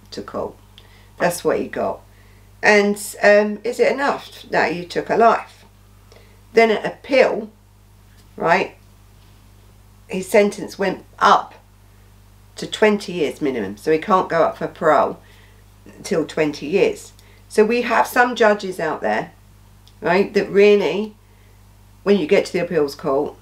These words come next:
have just about had enough of seeing these cases coming through where, you know, fifteen years, the judge, you know, would have give a good sentence, I suppose, of fifteen years minimum,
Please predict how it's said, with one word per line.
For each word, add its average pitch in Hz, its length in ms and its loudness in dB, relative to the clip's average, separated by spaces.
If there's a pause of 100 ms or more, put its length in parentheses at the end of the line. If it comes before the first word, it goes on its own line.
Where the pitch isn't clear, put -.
(160)
have 208 240 2
just 220 220 0
about 196 220 2
had 208 100 0
enough 208 420 2
of 214 80 -16
seeing 190 280 -2
these 185 260 -2 (340)
cases 202 480 0
coming 180 400 -4
through 165 640 2 (640)
where, 185 600 2 (160)
you 214 120 -2
know, 180 200 0
fifteen 214 580 2
years, 196 380 0
the 208 80 -6
judge, 208 500 2 (340)
you 214 200 -4
know, 175 300 -2
would 185 200 -6
have 170 320 -8
give 170 240 0
a 156 320 2 (480)
good 180 200 -4
sentence, 147 500 0
I 151 60 -4
suppose, 160 420 0
of 147 80 -10
fifteen 160 580 -2
years 147 260 -2
minimum, 147 560 -4